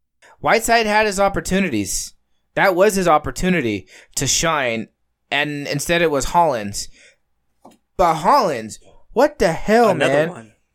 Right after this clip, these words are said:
Speaker 1: How
Speaker 2: Jesus.
Speaker 1: many offensive pass interference calls you're gonna get?
Speaker 2: Yeah, you know what, dude? I have, I have a very biased opinion on this because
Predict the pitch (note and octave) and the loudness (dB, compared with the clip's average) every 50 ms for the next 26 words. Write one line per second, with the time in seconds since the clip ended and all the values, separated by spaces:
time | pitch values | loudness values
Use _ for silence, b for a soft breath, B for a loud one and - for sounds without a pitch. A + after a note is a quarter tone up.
0 | _ - - - A3+ B3+ D4 D#4+ D#4 D4 C4 A#3+ A3+ A3+ A3 G#3+ G3+ G#3 - G3 | _ -10 -6 -2 0 2 2 0 0 -2 0 0 2 2 2 2 0 0 0 0
1 | F3+ F3 - - - A3+ B3+ C4 - - A3+ F#3+ F3+ E3 D3 D3 - _ - - | -2 -2 -2 -2 -2 -2 -2 -2 -2 -2 0 2 2 0 -2 -4 -6 _ -2 0
2 | G3 A3 - A#3+ - F#3+ D#3+ C3+ A#2+ - _ - F#3+ G3+ A#3 C4 C4+ - - - | 0 0 -2 -2 -4 -6 -8 -10 -10 -10 _ -4 -2 0 0 0 -2 -4 -6 -4
3 | D#3+ C#3 C3+ C3 B2 B2 D3 G#3 A#3+ A3+ A#3 A3 F#3 C3+ F#2+ F2 F#2 - - E3+ | -2 -2 -2 -2 -4 -4 -6 -6 -4 -2 -2 -2 -2 -2 -4 -8 -10 -4 0 2
4 | A#3 C#4+ B3 C3 - - D3+ C3+ C3 C#3 C#3+ C3 B2 A#2+ B2+ C#3 C3+ D#3 F3+ G#3+ | 4 4 2 0 -2 -6 -8 -6 -4 -4 -2 -2 -2 -4 -4 -4 -2 -2 -2 -2
5 | A3 G#3+ A3+ A3+ A3+ A3+ - - - - E3 F#3 G3 G3 F#3+ F3+ F#3 - - E3 | -2 -2 -2 -2 -2 -4 -6 -10 -10 -4 -2 0 2 2 0 -2 -4 -8 -6 -2
6 | E3+ F#3 F3 F3+ F#3 F3+ E3+ C#3+ - - - D3+ D#3 D#3 E3 E3+ D#3 C3+ C3+ B2 | -2 -2 0 0 0 0 0 -4 -6 -8 -6 -6 -4 -4 -4 -4 -4 -6 -8 -8
7 | B2 C3+ C#3 D3 D3 C#3+ C#3+ C#3 C3+ C3+ C3+ _ _ _ _ _ _ - - C#3 | -6 -6 -4 -4 -2 -4 -4 -4 -6 -8 -10 _ _ _ _ _ _ -2 -2 0
8 | C#3 C#3 C3+ B2+ A#2+ A#2+ - - - - _ _ _ - - C#3 - - C3+ B2+ | 0 -2 -4 -4 -6 -8 -6 -8 -8 -10 _ _ _ -16 -16 -14 -10 -8 -8 -8
9 | B2+ A#2+ A#2 A#2 A2+ A#2 A2+ A#2 A#2 A2+ - _ - A#2 - - A#2 A#2 A2 - | -8 -10 -10 -12 -12 -14 -12 -12 -14 -14 -16 _ -18 -16 -12 -10 -10 -10 -10 -10
10 | - - | -12 -14